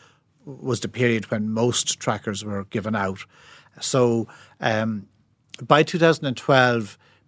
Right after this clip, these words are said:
people were really struggling. They were in deep negative, uh, um, negative equity, and, and, and there was high levels of unemployment as well. So, um, I mean,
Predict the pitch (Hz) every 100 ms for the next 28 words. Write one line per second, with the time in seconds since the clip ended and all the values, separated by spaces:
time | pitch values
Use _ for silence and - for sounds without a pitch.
0 | _ 151 151 143 123 120 120 110 - -
1 | 123 113 104 110 113 104 - 127 127 127
2 | 117 107 104 104 101 _ _ - 113 107
3 | 101 - - _ - 117 104 101 - 113
4 | 120 117 113 113 110 110 104 92 - -
5 | _ - 113 104 95 _ _ - 113 104
6 | - _ 143 135 127 113 - 117 110 -
7 | 127 120 113 107 104 104 101 98 - 107
8 | 104 98 98 98 107 104 98 98 - _
9 | - - 117 107 107 - - _ - 110
10 | 110 110 - _ 147 151